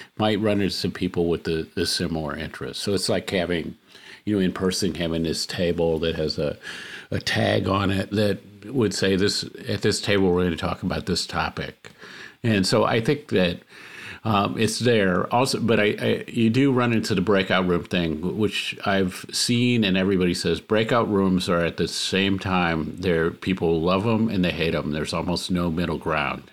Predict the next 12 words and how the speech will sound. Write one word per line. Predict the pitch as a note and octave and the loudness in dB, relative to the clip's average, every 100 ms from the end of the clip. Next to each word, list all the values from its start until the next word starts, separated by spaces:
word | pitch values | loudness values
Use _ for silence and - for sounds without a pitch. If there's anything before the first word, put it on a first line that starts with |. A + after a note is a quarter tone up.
| - | -10
and | F2+ E2+ D#2 D2 - _ _ _ _ _ _ _ - - | -4 -2 -2 -4 -8 _ _ _ _ _ _ _ -16 -4
you | D3 | -2
have | A#2+ A#2+ | -2 -2
to | |
get | A2 - F#2 | -4 -4 -6
familiar | - G2+ G2+ G#2 F#2+ | -4 -2 2 2 2
with | E2+ E2+ | 2 -2
them. | - D#2 D2+ - - - - - | -6 -8 -10 -18 -14 -12 -12 -12
So | - B2+ G#2 | -2 2 2
I | A#2 | 2
think | G#2 - - F#3 F#3 E3 - - - | -2 -6 2 4 4 0 -8 -12 -2
I'm, | A#2 A#2 A2+ G#2 G2 | 2 2 2 2 2